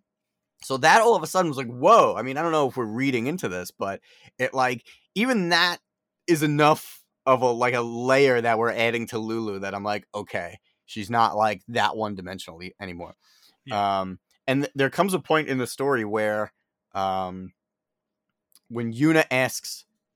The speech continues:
Speaker 1: Tidus to be her guardian, and he's not just, like, some guy who's just, like, that Wakka's bringing along and tagging along and asking dumb questions,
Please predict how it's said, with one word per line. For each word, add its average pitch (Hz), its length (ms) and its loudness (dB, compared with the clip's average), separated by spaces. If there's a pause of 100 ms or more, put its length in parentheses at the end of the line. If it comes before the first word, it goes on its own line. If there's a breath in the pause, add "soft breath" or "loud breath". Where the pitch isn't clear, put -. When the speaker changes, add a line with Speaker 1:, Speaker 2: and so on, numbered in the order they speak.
(160)
Speaker 1:
Tidus 120 560 -4 (400)
to 127 120 -6
be 120 180 -6
her 123 180 0
guardian, 131 640 -4 (260)
and 113 140 -6
he's 123 180 -4
not 135 160 2
just, - 240 -6
like, 120 140 -2
some 120 260 -4
guy 113 300 2
who's 107 200 -10
just, 104 220 -10
like, 107 400 -2 (200)
that 104 180 0
Wakka's 104 640 -2
bringing 107 360 -6
along 101 340 -4
and 92 120 -12
tagging 101 260 -8
along 95 280 -8
and 92 100 -10
asking 95 300 -12
dumb 95 180 -12
questions, 147 520 -12